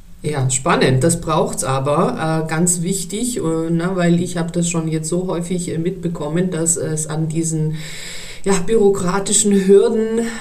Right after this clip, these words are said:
häufig leider scheitert, äh, dass man viel mehr solche Kitas eben auch, äh, errichten könnte. Und, äh, deshalb braucht's eben andere Modelle, die eben am Ende mehr oder <laughs> weniger, äh, sagen wir mal, das Gleiche bieten, sogar besser, würde ich sagen.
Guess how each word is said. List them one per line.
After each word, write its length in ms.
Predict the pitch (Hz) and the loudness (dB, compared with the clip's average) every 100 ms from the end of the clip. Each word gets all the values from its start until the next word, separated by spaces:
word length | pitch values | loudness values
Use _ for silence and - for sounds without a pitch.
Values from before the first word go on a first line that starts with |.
| - | -2
häufig 400 | 208 208 214 202 | 4 4 4 2
leider 340 | 196 185 196 196 | 2 4 4 2
scheitert, 640 | - 170 180 196 196 - - | 0 2 2 4 4 2 -2
äh, 220 | 180 175 | 0 0
dass 220 | 175 170 | 0 0
man 160 | 175 175 | 2 2
viel 240 | 175 180 | 2 2
mehr 280 | 175 175 196 | 4 4 4
solche 440 | 170 165 165 156 - - | 2 2 0 -2 -4 -8
Kitas 760 | - 196 214 220 220 233 247 - | -6 -6 -6 -6 -4 -4 -2 -2
eben 300 | 180 185 170 | 0 0 -2
auch, 400 | 156 175 175 170 | -2 -2 -2 -6
äh, 380 | 165 165 165 | -6 -6 -6
errichten 600 | 170 170 190 180 175 170 175 | -4 -2 -2 -2 -2 0 0
könnte. 580 | 175 185 214 208 208 - - - - - | -2 -4 -2 -2 -2 -4 -6 -8 -10 -8
Und, 380 | 185 185 180 175 | -2 2 2 2
äh, 120 | 175 | 0
deshalb 440 | 170 175 175 165 160 | 2 2 2 0 -2
braucht's 340 | 151 170 185 | -2 -2 0
eben 300 | - 165 170 | -2 -2 -2
andere 460 | - 180 180 160 143 | 2 4 4 2 -2
Modelle, 500 | 139 143 147 147 151 | -4 -4 -2 2 0
die 340 | 151 147 151 143 | 0 -4 -4 -4
eben 180 | 151 156 | -6 -6
am 160 | 151 | -4
Ende 240 | 151 156 156 | 0 2 2
mehr 240 | 156 165 | 2 2
oder 160 | 170 165 | 4 4
<laughs> 40 | |
weniger, 540 | 196 208 196 175 180 | 4 4 4 6 6
äh, 100 | 175 | 4
sagen 140 | 175 165 | 2 2
wir 80 | 160 | 2
mal, 120 | 151 | 2
das 160 | 165 - | 2 2
Gleiche 380 | 151 175 196 | 4 4 4
bieten, 360 | 180 180 196 196 | 0 -2 0 2
sogar 440 | 170 151 143 139 - | 2 0 -2 -4 2
besser, 400 | 170 175 196 175 | 2 2 2 2
würde 160 | 180 | 0
ich 220 | 185 190 | 0 -4
sagen. 480 | - 170 170 185 196 | -2 0 2 2 2